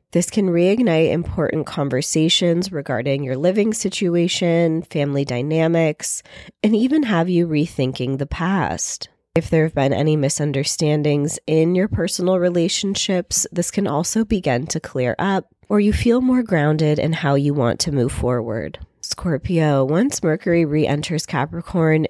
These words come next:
you feel like you're able to communicate with ease and clarity. Out of all of the zodiac signs, you may have really dealt with the most misunderstandings and miscommunications, scheduling snafus, et cetera.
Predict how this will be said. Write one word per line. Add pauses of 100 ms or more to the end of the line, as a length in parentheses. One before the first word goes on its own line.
you
feel
like
you're
able
to
communicate
with (180)
ease
and
clarity. (240)
Out
of
all
of
the
zodiac
signs,
you
may
have
really
dealt
with
the
most
misunderstandings
and
miscommunications,
scheduling
snafus,
et
cetera.